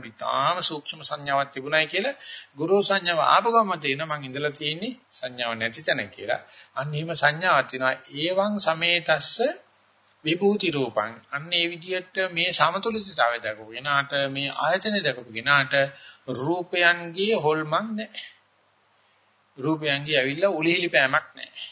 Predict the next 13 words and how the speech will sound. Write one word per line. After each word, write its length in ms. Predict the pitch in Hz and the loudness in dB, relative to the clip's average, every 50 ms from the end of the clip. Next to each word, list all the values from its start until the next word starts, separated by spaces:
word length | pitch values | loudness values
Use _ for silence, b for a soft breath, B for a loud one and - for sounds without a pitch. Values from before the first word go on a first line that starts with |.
| - _ _ | -18 _ _
බහුරූපෝලං 800 | _ 135 135 151 170 165 175 175 170 - 151 147 147 160 180 185 | _ -4 -2 0 0 0 0 0 0 0 2 2 2 2 0 0
නැහැ. 320 | 165 131 104 - - - - _ B B B B B B B B B B B _ _ - | -2 -2 -2 -2 -6 -10 -20 _ B B B B B B B B B B B _ _ -6
සංඥා 560 | - - 127 131 147 156 156 170 180 180 180 | -4 0 0 0 -2 -2 0 4 4 6 6
නිදානානි 680 | 160 147 143 143 165 170 175 170 160 151 147 147 170 170 | 4 2 4 6 6 6 6 6 6 6 6 4 2 0
පපංච 380 | - 165 - 147 147 147 143 - 135 | -4 0 0 0 0 0 -4 -8 -6
සංකා. 440 | - - 139 139 139 - 139 135 135 | -6 -6 -8 -10 -2 2 2 2 2
මේ 200 | 135 143 147 147 | 0 -2 -4 -4
ලෝකේ 400 | 143 143 143 156 151 - - 156 | -4 -6 -6 -6 -6 -2 0 0
අපි 160 | 151 - 170 | 0 0 -2
සම්පූර්ණ 840 | 156 - 139 143 143 156 156 - 151 151 170 185 196 196 196 175 180 165 | -4 -4 -4 -4 -4 -8 -12 -14 -8 -6 -2 0 2 2 2 0 -2 -4
මේ 140 | 165 156 | -6 -4
කතා 340 | - 139 135 - 160 143 147 147 | -4 -6 -6 0 2 2 2 4
කරන 260 | - 147 139 139 | 2 -2 -4 -4